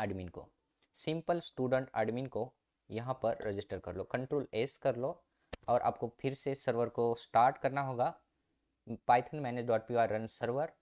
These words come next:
और स्टार्ट होने के बाद तो ये सर्वर स्टार्ट हो चुका है। चलते हैं यहाँ से और यहाँ पे रिफ्रेश कर लेते हैं पहले। ओके, बिल्कुल सही, यहाँ पे देख सकते हैं स्टूडेंट आईडी और यहाँ पे स्टूडेंट नेम भी आ चुका है,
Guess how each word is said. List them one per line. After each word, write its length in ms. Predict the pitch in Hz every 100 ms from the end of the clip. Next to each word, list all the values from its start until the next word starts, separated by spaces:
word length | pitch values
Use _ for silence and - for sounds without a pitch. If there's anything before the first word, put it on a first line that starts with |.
| _ _ _ -
और 100 | 113
स्टार्ट 400 | - - 127 151
होने 160 | 143 139
के 100 | 139 110
बाद 280 | 104 110 - _ _ _ _
तो 120 | - 117
ये 100 | 120
सर्वर 280 | - 143 151
स्टार्ट 340 | 151 139 143
हो 60 | 160
चुका 200 | 147 139
है। 60 |
चलते 340 | 143 - 123 143
हैं 60 | 127
यहाँ 200 | 123 135
से 260 | - 135 - _ _ _
और 340 | 104 110 110 104
यहाँ 180 | 120
पे 120 | 131 117
रिफ्रेश 300 | 113 127 127
कर 160 | 120
लेते 200 | 113 107
हैं 100 | 117
पहले। 220 | - 98 147 _ _ _ _ _ _ _ _ _ _ _ _ _ _ _ _ _ _ _ _ _ -
ओके, 320 | - - 101
बिल्कुल 340 | 98 120 117 127
सही, 440 | - - 113 90
यहाँ 260 | 92 120 139
पे 100 | 156
देख 200 | 143 -
सकते 240 | - -
हैं 60 | 156
स्टूडेंट 460 | - 127 123 135 -
आईडी 340 | 110 113 160 - 117
और 160 | 113
यहाँ 160 | 117 127 127
पे 80 | 143
स्टूडेंट 520 | - 120 123 143 - _
नेम 320 | 120 120 123 120
भी 60 |
आ 80 | 107
चुका 220 | 95 -
है, 120 | 92